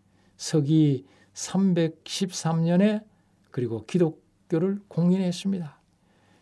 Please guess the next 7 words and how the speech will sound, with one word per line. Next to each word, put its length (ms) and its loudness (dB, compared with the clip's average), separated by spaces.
그는 340 4
비록 380 2
정치적인 1200 4
목적에 640 4
의해서 840 4
기독교로 640 4
이렇게 420 4